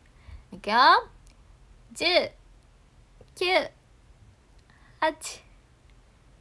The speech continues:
七、六、五、四、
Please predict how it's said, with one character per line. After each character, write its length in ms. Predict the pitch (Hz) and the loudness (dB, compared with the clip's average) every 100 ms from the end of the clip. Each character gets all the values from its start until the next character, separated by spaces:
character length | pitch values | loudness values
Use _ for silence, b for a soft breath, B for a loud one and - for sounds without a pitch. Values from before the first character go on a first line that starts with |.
| - | -2
七、 380 | 269 349 - - _ _ - _ _ _ - - _ _ _ - | 0 2 -2 -8 _ _ -20 _ _ _ -20 -20 _ _ _ 0
六、 320 | 349 370 - - - - - - - - - - - - - | 2 0 -12 -18 -20 -20 -20 -20 -20 -20 -20 -20 -20 -20 0
五、 340 | 320 320 - - - - _ - _ - - _ - - - - | 2 2 -2 -14 -20 -20 _ -20 _ -20 -20 _ -20 -20 -20 -6
四、 300 | 294 320 | -4 -4